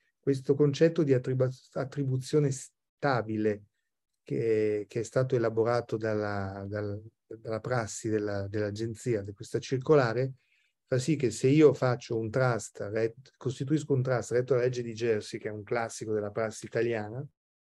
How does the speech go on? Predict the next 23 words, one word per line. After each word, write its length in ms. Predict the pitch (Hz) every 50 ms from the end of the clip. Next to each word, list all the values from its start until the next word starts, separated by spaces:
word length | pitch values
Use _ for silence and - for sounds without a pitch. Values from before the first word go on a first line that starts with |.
| _ _ _ _ _ _ _ _ _ _ _ _ _ _ -
la 40 | 123
legge 160 | 143 143 156
di 100 | 160 170
Jersey 320 | 139 147 151 147 143 151
prevede 280 | 135 131 127 127 127 123
la 100 | 117 -
possibilità 720 | - 127 - - - 139 131 135 139 135 131 117 104 101
da 100 | 104 104
parte 320 | 101 120 120 117 120 - 110
dei 100 | 110 110
beneficiari 840 | 110 113 117 120 120 - 147 - - 127 113 110 107 117 127 131 131 - _ _ _ _ _ _
di 160 | _ 127 123 127
potersi 800 | 131 131 123 127 - 139 131 123 117 117 110 104 - - 117 110
farsi 380 | - - 131 123 123 - -
assegnare 880 | 113 110 - - - _ _ _ - 127 123 123 120 120 117 120 - - _
il, 160 | - 110 - -
l'intero 400 | - 135 127 127 131 131 120 113
patrimonio 440 | 107 117 110 - 117 110 113 113 110
del 140 | 113 120 123
trust 320 | 123 110 110 110 107 -
a 40 | 113
certe 320 | - - 113 104 107 110 98
condizioni. 680 | - 110 107 101 101 101 - - 110 101 101 101 104